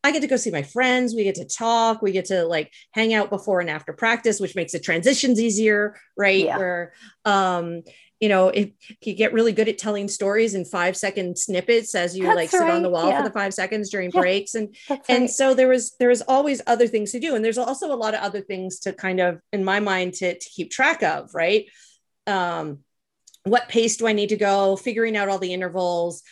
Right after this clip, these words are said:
Speaker 1: What order do we need to go in? What pace do I have to keep? What happens if so-and-so? And I also have to, like, you know, 'cause we were swimming, like, seven kids a lane. So you always
Speaker 2: Right.
Speaker 1: had to be careful, everyone behind you, as you're crossing people, the people next to you in the lane. So you didn't bash arms,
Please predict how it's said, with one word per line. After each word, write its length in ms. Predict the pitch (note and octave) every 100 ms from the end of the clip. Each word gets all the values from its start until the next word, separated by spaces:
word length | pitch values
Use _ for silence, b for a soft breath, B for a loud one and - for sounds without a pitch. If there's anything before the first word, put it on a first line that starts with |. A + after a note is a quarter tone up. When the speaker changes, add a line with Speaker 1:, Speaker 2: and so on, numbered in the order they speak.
| b -
Speaker 1:
What 220 | A#3+ B3
order 280 | A3+ A3+ A3+
do 100 | G#3
we 80 |
need 140 | G3 F#3+
to 80 | F#3
go 160 | F#3
in? 140 | F3+ F3+
What 160 | F3+
pace 220 | A3 A3+
do 120 | A3 G#3
I 60 |
have 200 | G#3+ F3
to 80 | F#3
keep? 420 | F#3+ F#3+ F3 E3+ -
What 140 | G#3+
happens 560 | G#3 G3 G3 G3+ F#3+ F#3
if 160 | E3+
so-and-so? 760 | - A#3+ A3 A3 G#3 G3+ G3 F#3+
And 260 | F3+ F3+ B B B
I 140 | G#3+ G#3+
also 260 | G3+ G#3+
have 160 | G#3 G3
to, 120 | G3+
like, 260 | F#3+ F3+ - _ _ _ _
you 120 | B3
know, 120 | A3 E3+
'cause 220 | A3 G3
we 100 | B3+
were 80 | C#4+
swimming, 300 | - A#3 F#3
like, 160 | D#3
seven 420 | - - F#3+ F3+
kids 280 | D#3+ F#3 D#3
a 40 | D#3
lane. 340 | G#3 D#3 C#3+
So 100 | A3+
you 180 | A#3+ C4
always 200 | B3+ A#3+
Speaker 2:
Right. 60 |
Speaker 1:
had 80 | G#3+
to 20 | F3+
be 80 |
careful, 340 | F#3 G3+ F#3+ F3+
everyone 300 | E3+ E3 D#3
behind 380 | E3 C#4 C#4 B3+
you, 100 | A#3+
as 160 | F3
you're 80 | F3+ -
crossing 480 | C4+ B3+ B3+ A#3 G#3+
people, 360 | A3 G#3 A3 F#3+
the 80 |
people 260 | G3 G3 F#3
next 320 | F3+ G#3+ -
to 80 | C4+
you 80 | B3+
in 100 | B3
the 80 | A#3+
lane. 300 | A#3 A3+ A3+
So 100 | F#3
you 100 | F3
didn't 260 | E3 E3+ -
bash 300 | D#3 D3 -
arms, 600 | B3 C4 B3 A#3 A3 G#3+